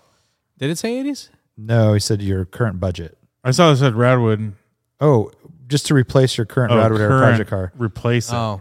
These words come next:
Speaker 1: okay. So
Speaker 2: So
Speaker 1: it doesn't have to replace it with same for same.
Speaker 2: I don't
Speaker 1: Yeah,
Speaker 2: know.
Speaker 1: 'cause, uh, C L K sixty-three, but they're, they're not in the eighty-ish range. I'm
Speaker 2: No.
Speaker 1: just thinking same for same for my Skyline. I mean,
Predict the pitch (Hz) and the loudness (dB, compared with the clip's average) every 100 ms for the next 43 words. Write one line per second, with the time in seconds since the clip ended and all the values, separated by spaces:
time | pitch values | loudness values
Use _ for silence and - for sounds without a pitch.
0 | 123 113 113 101 _ - 110 110 120 113 | -12 -12 -10 -10 _ -12 -8 -6 -6 -6
1 | 113 110 104 107 101 113 107 - - 117 | -6 -8 -8 -8 -10 -10 -12 -12 -14 -12
2 | 107 101 110 104 - - 135 104 131 107 | -10 -8 -10 -10 -16 -4 -2 -2 -4 -4
3 | 123 120 - 151 139 - 131 - - 117 | -6 -6 -4 -2 -2 -2 -6 -6 -8 -8
4 | 120 113 107 107 117 113 113 113 107 104 | -6 -6 -6 -6 -6 -6 -6 -6 -4 -6
5 | 104 _ - 107 107 107 104 95 110 107 | -6 _ -16 -14 -10 -10 -10 -10 -10 -10
6 | 107 - _ _ 101 95 147 151 127 123 | -10 -14 _ _ -6 -2 0 -2 -4 -4
7 | 127 113 110 117 107 101 107 101 - 110 | -4 -4 -6 -6 -6 -8 -8 -8 -8 -8
8 | 104 101 101 110 104 | -8 -10 -10 -8 -8